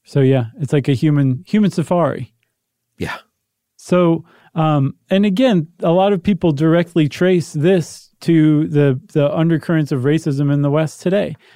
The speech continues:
Speaker 1: Something like one point four billion people saw human zoos during their heyday from about eighteen sixty-seven to nineteen fifty-eight. One point four billion people.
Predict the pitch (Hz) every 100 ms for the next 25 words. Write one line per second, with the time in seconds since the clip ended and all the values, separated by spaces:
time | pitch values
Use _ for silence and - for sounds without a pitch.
0 | _ - 170 156 175 170 147 143 185 -
1 | 190 175 170 165 135 110 160 175 185 175
2 | 139 175 175 123 120 127 _ _ _ _
3 | _ - 185 196 160 127 123 - _ _
4 | _ - 180 185 151 135 180 135 78 131
5 | - - 151 147 143 135 120 160 151 120
6 | 131 - 131 127 127 123 120 - 147 -
7 | 139 120 143 - 139 - 143 139 135 123
8 | 127 139 - 123 139 120 127 123 - -
9 | _ _ _ _ 147 208 233 190 233 202
10 | 214 160 160 180 180 143 190 170 - -